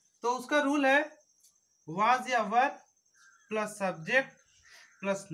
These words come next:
not plus verb का फर्स्ट फॉर्म plus आईएनजी plus object plus complement plus question mark। एक बार फिर से देखते हैं,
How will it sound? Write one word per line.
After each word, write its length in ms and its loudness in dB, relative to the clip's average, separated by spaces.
not 400 4
plus 260 -10
verb 260 -2
का 120 2
फर्स्ट 360 -2
फॉर्म 260 2
plus 260 -8
आईएनजी 540 -4
plus 160 -6
object 500 -2
plus 260 -6
complement 580 -4
plus 240 -4
question 380 0
mark। 500 -4
एक 60 -10
बार 160 -4
फिर 140 -10
से 80 -16
देखते 300 -4
हैं, 140 -2